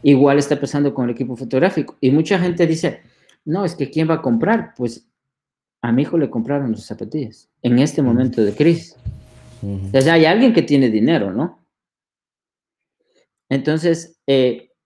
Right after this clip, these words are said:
Speaker 1: yo lo he visto esas opciones mejores que estar pensando en tarjetas de crédito o préstamos o cosas de esas que muchas veces, eh, de las emociones nos parecen las más acertadas, ¿no?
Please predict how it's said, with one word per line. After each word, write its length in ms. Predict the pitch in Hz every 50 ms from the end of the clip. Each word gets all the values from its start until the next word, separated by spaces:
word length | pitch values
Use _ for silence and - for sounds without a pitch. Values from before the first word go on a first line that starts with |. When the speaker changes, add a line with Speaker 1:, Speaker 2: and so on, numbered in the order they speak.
| _ _ -
Speaker 1:
yo 400 | - 123 117 123 143 170 190 208
lo 80 | 214 196
he 40 | 170
visto 600 | 170 185 170 175 - 190 165 123 - - _ _ _ _
esas 320 | - 160 156 - 165 151 -
opciones 680 | 127 117 - - 135 135 143 160 180 202 196 - _ - - _ _ _ _ _ -
mejores 640 | 127 135 143 135 - 170 175 196 226 240 226 -
que 100 | - 156
estar 260 | 143 - 160 151 147 -
pensando 500 | 156 139 131 - 147 151 156 147 139 131
en 200 | 120 113 107 98 -
tarjetas 500 | - 95 104 - - 127 - - 123 110
de 80 | 110
crédito 500 | - 117 131 147 147 147 - - 151 143
o 340 | 135 123 107 98 65 - _ _
préstamos 760 | - 117 135 147 - - - 214 160 151 135 120 107 98 107
o 100 | 101 -
cosas 320 | - 127 123 147 131 113
de 100 | 123 131
esas 300 | 139 - 156 143 135 - - _ _ _ _ _ _ _ _ _
que 460 | - 123 113 107 104 101 95 - - -
muchas 400 | 127 135 131 - 165 147 135 131
veces, 600 | 135 131 131 131 165 165 156 139 - - _ _ -
eh, 240 | 127 117 107 101 85
de 120 | 110 120
las 180 | 117 120 117 123
emociones 540 | 120 117 117 117 - 139 139 151 160 147 131
nos 240 | 123 117 113 113
parecen 840 | - - 120 113 123 131 123 - 151 135 127 117 113 107 107 - _ _ _ _ -
las 200 | 117 117 113 117
más 200 | 127 131 127 131
acertadas, 580 | 131 131 127 110 - - 135 131 110 98 98
¿no? 220 | 113 127 135 135